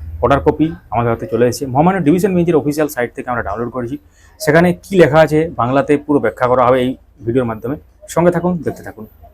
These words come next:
তো অফিসিয়াল অর্ডার কপিতে আমরা চলে এলাম এমএটি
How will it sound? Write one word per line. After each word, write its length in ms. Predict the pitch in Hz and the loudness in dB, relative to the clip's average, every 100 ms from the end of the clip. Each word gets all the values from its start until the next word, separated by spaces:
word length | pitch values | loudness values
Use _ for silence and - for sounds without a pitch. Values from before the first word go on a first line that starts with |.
| _ _ _ - - - - - - - - _ _ _ _ _ - | _ _ _ -20 -20 -20 -20 -20 -20 -20 -20 _ _ _ _ _ 0
তো 40 | 117 | 2
অফিসিয়াল 380 | 120 180 208 143 | 2 0 0 0
অর্ডার 180 | 165 | 2
কপিতে 320 | 170 165 175 180 175 | 2 0 0 0 -2
আমরা 180 | 123 123 | -4 -4
চলে 220 | 117 123 | -2 0
এলাম 160 | 131 139 | 0 -2
এমএটি 300 | 135 160 170 | -2 -2 -2